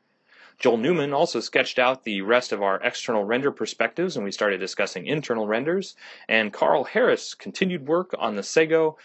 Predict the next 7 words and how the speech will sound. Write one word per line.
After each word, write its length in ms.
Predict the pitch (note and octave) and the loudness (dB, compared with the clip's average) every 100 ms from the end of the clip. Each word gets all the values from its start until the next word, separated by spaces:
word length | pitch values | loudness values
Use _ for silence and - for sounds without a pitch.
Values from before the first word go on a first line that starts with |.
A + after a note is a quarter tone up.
| - - | -20 -12
Center, 380 | - C#3+ D3 C#3+ | 0 2 2 -2
Duplicable 440 | C#3 C#3 C3+ C3+ | -4 -6 -2 -2
City 200 | B2+ C#3 | -2 -6
Center 320 | B2+ C3 B2+ - | -4 -2 -2 0
elevations 680 | A2+ G#2 C#3 - G2+ F#2 - | -2 0 -2 -4 -10 -12 -14
shown 600 | - - G#2 G2+ G2 G2 - | -10 -4 -2 -2 -4 -8 -16
here. 500 | - - G3+ - | -16 -6 -4 -6